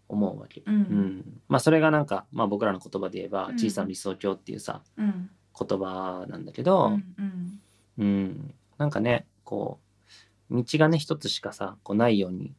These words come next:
Speaker 1: 思えちゃうからさ、
Speaker 2: うん。
Speaker 1: どうしてもその、東京で、あの、この、なんだろうな、バイトしながら、もう、わかんないけど、自分の好きなことやれる時間もどんどん削りながら、
Speaker 2: うん。
Speaker 1: とにかくこれをやるんだみたいな方向性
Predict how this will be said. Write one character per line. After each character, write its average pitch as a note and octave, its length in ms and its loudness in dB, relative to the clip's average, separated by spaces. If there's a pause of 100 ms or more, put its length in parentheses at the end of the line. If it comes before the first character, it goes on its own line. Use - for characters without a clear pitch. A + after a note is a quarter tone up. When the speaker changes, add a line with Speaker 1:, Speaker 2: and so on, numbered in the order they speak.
(480)
Speaker 1:
思 A#2+ 240 4
え A#2 60 4
ち - 100 -4
ゃ F#2 60 -2
う - 40 -6
か - 120 -10
ら - 60 -12
さ、 - 180 -14
Speaker 2:
う G#3 40 -4
ん。 G3+ 60 2
Speaker 1:
ど G#2 120 4
う G2+ 80 4
し - 40 -6
て G#2 100 -2
も F2+ 100 -2
そ F#2 160 -6
の、 F2+ 260 -8
東 G#2+ 160 0
京 G#2 220 2
で、 B2+ 360 2 (120)
あ F#2+ 160 -8
の、 F#2+ 340 -10 (300)
こ - 160 -2
の、 G#2+ 280 4
な G#2 120 -2
ん G2+ 60 0
だ F2 60 -2
ろ F2 40 -2
う F#2 40 -6
な、 F#2 60 -4
バ F#2+ 160 2
イ G2 60 0
ト G2+ 100 -4
し - 140 -6
な G2+ 100 -4
が G2 80 -10
ら、 G#2 420 -2 (600)
も F2+ 240 -6
う、 - 60 -14 (120)
わ - 80 -20
か G2 120 -2
ん G2 60 0
な F#2 60 0
い F2 60 -4
け - 100 -8
ど、 F2+ 60 -6
自 F#2+ 140 -6
分 G2 120 0
の G2 80 -2
好 - 80 -10
き A2 100 -2
な G2 100 2
こ F#2+ 100 -8
と - 100 -6
や F#2+ 80 0
れ F#2+ 80 0
る F#2+ 60 -4
時 - 100 -10
間 F#2+ 160 2
も F#2+ 60 -4
ど G2+ 100 4
ん G2+ 60 6
ど G2 80 4
ん - 20 -4
削 G2 220 -2
り G2 80 0
な F#2+ 120 0
が F#2 120 0
ら、 G2+ 200 4
Speaker 2:
う F2+ 60 -2
ん。 - 40 -12 (140)
Speaker 1:
と C3+ 100 2
に B2 100 4
か G2 80 6
く - 80 -10
こ - 120 -2
れ G2+ 60 6
を G2+ 40 6
や G2 120 4
る A2 100 6
ん G#2 80 6
だ F2 120 0
み F#2 100 -6
た E2+ 120 -8
い - 80 -12
な G#2+ 260 -2 (420)
方 B2+ 180 4
向 C3 180 4
性 A#2+ 420 4